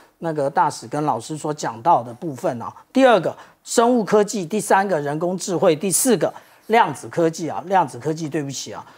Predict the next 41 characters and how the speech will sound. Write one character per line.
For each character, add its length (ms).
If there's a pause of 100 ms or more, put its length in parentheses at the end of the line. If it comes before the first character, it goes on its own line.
(1080)
大 160
陆 180
进 240
入 140
这 160
个 120
领 200
域 140
非 380
常 260
早， 320
在 300 (220)
那 160
个， 460
因 140
为 100
小 180
舰 140
长 160
读 160
了 80
很 120
多 400 (320)
他 180
们 260 (100)
的 120
论 360
文 180
嘛。 180 (360)
那 200
有 220
关 280
于 160
这 220
个 160
论 360
文 180
来 200
看 340
的 120
话， 340